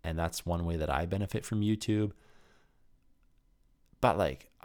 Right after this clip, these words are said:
I honestly think that this year is really gonna lay the foundation for creators out there.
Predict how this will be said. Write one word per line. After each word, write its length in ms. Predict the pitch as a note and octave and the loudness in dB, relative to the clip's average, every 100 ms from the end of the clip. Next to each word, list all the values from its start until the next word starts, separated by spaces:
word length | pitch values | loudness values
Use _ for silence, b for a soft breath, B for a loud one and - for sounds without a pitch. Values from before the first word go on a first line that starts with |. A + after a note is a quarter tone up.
| - - | -10 -2
I 120 | F#2+ | 2
honestly 360 | A2+ D3+ - | 2 2 0
think 400 | G2+ - A2 G#2 | -2 0 0 0
that 180 | - - | -4 -4
this 400 | D#2+ G2 - - | -2 0 -2 -4
year 320 | E2+ G2 G#2 | 0 2 4
is 220 | D2 D2 C#2+ | 2 -2 -4
really 400 | D#2 E2 F#2 A2 | -2 0 0 0
gonna 240 | G#2 G2 | 0 0
lay 200 | E2 E2 | 0 0
the 140 | F#2 | 0
foundation 640 | F#2+ G#2 G2 F2 F#2 - G2+ | -2 -2 -2 -4 -2 -2 -4
for 160 | G2+ | -6
creators 520 | - G#2 F#2+ A2+ C#3+ | -4 -2 0 0 0
out 220 | G#2 D#2 - | -2 -4 -6
there. 240 | - - | -10 -12